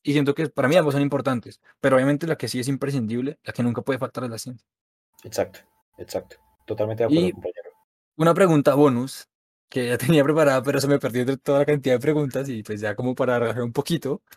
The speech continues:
Speaker 1: quiero que responda, y esta espero que sí la responda, que creo que la va a responder, pero por si acaso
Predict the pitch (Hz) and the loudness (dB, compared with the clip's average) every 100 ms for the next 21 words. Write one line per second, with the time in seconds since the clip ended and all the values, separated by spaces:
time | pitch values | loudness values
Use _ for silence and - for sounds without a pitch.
0 | _ _ _ _ _ _ 165 165 175 190 | _ _ _ _ _ _ 2 4 4 4
1 | 185 - 160 147 131 151 135 156 - 165 | 2 2 0 2 4 4 2 0 0 0
2 | 170 156 127 135 151 139 123 107 117 - | 0 0 2 2 0 -4 -6 -6 -8 -14
3 | - _ _ _ _ _ _ _ - 131 | -20 _ _ _ _ _ _ _ -8 -2
4 | 190 220 175 151 165 127 107 120 117 117 | 2 2 2 0 -2 -2 0 -2 -2 -4
5 | 113 127 147 170 | -2 0 0 -4